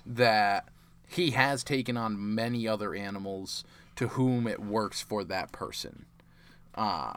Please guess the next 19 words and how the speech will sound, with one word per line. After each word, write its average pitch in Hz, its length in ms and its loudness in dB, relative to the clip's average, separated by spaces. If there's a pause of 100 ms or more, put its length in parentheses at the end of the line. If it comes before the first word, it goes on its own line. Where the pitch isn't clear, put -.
(320)
I, 95 300 2 (340)
I 113 100 -2
guess 107 180 -4
that 76 220 -4
I 101 120 -4
should 98 200 -10
say 101 160 -2
that 90 140 -4
I 92 80 -4
don't 90 180 -8
think 90 180 -8
that 85 180 -8
Bran 92 260 -4
is 90 80 -14
the - 80 -16
first - 280 -6
person 87 440 -6
that 92 140 -8
he's 82 640 -10